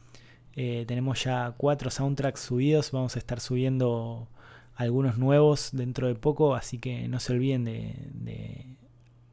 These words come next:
de darle follow a, a mi página de, de artista. Eh, aparezco como Sebastián Pugliese. Y bueno, les recuerdo también que estamos con las clases de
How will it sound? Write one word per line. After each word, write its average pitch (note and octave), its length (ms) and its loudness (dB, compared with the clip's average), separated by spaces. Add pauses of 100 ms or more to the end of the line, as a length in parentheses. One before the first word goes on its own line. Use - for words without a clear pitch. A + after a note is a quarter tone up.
(280)
de B2 280 -2
darle B2+ 300 4
follow C#3+ 520 4
a, A2+ 420 -8 (600)
a B2 120 2
mi A#2+ 120 2
página C3+ 400 2
de, A2+ 320 4
de A2+ 100 0
artista. C#3 580 0 (400)
Eh, A#2 240 -2
aparezco A2+ 400 -2
como A#2 200 0
Sebastián B2 420 0
Pugliese. D3 560 2 (1000)
Y E3+ 40 8
bueno, C#3+ 260 10
les B2 140 4
recuerdo D#3 320 8
también D#3 400 6
que A#2 1040 4
estamos C#3 480 0
con A#2+ 200 2
las A2+ 140 -2
clases C#3 640 0
de A2+ 600 -4